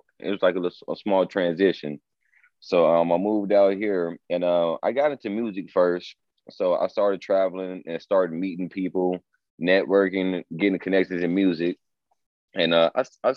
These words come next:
I still have a love for music, still love that. But, uh, once I started doing music, it brought me onto other things. It brought me over to photography. It brought me over to, uh, videography. It brought me over to, uh, uh, uh, business,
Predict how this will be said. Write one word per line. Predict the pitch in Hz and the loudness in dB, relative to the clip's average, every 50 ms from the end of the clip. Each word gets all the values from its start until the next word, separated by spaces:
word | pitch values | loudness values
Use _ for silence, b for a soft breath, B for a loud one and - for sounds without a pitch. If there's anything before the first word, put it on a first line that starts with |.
| - - | -2 -4
I | 131 131 | -4 -4
still | - - 131 113 95 | -4 -2 0 0 0
have | 95 95 90 | 0 0 0
a | 87 | 0
love | 90 92 92 85 - | 0 0 -2 -4 -4
for | 95 | -6
music, | 87 87 87 85 85 85 _ | -10 -8 -8 -10 -12 -12 _
still | - 98 92 | -4 -2 0
love | 92 90 87 80 76 | 2 2 2 2 2
that. | 90 87 82 76 62 | 2 2 0 0 -2
But, | 65 80 78 | -2 -2 0
uh, | 80 80 78 76 76 76 71 _ _ _ _ _ _ _ _ _ - | 2 2 2 2 0 -2 -4 _ _ _ _ _ _ _ _ _ -8
once | 92 113 123 123 - 131 | -4 -2 -2 0 2 2
I | 120 | 0
started | 120 - - 120 117 113 113 | 2 2 0 -2 -2 -2 -2
doing | 117 120 113 110 110 | -4 -4 -4 -4 -4
music, | 120 135 131 110 98 107 98 - - | -6 -6 -6 -6 -6 -6 -6 -4 -4
it | 110 98 | -4 0
brought | 107 110 110 107 107 | 4 4 4 4 4
me | 110 107 | 2 -2
onto | 92 107 107 101 - - 107 | -2 -2 -4 -4 -4 -2 0
other | 95 107 107 90 92 87 | 2 2 0 0 -2 -8
things. | - 117 113 104 90 82 76 73 71 - | -6 -6 -4 -4 -4 -4 -6 -8 -8 -6
It | 87 85 | -4 0
brought | 80 101 101 98 95 | 2 4 4 4 4
me | 98 98 | 2 2
over | 98 92 90 90 | 2 2 0 -4
to | - - 85 _ | -8 -10 -14 _
photography. | - - _ - 98 98 92 92 95 90 - - 101 95 95 98 95 _ _ _ _ _ _ _ _ _ | -16 -12 _ 2 2 2 2 2 -2 -6 -4 -4 -2 -2 -2 -4 -6 _ _ _ _ _ _ _ _ _
It | - 87 82 | -8 -4 2
brought | 101 101 98 95 95 | 4 4 6 4 4
me | 98 95 | 2 2
over | 98 95 92 90 | 2 2 0 -2
to, | - - 95 87 82 | -4 -2 -2 0 2
uh, | 80 85 85 85 | 2 2 2 2
videography. | 73 78 95 98 95 95 95 92 92 92 90 95 90 - 98 92 90 92 92 92 _ _ _ _ _ _ _ _ - | 0 -2 -4 -4 -2 -2 0 0 -2 -2 -4 -8 -10 -8 -8 -8 -8 -8 -10 -12 _ _ _ _ _ _ _ _ -8
It | - 82 | -4 0
brought | 98 98 95 95 90 95 | 2 4 4 4 4 2
me | 95 92 | 2 4
over | 95 95 87 87 | 4 2 2 0
to, | 87 - 98 90 87 87 | -4 -2 0 2 2 4
uh, | 80 87 87 85 85 85 80 78 78 76 78 76 _ _ _ _ _ _ _ _ _ _ _ - | 4 2 2 2 2 2 2 0 0 -2 -6 -10 _ _ _ _ _ _ _ _ _ _ _ -10
uh, | |
uh, | 80 82 78 78 76 - 78 80 76 69 - _ _ - - 71 73 76 | -6 -4 -4 -4 -4 -6 -8 -10 -10 -12 -14 _ _ -20 -18 -12 -4 0
business, | 101 117 131 131 95 85 82 76 76 | 2 4 4 4 2 0 -4 -4 -4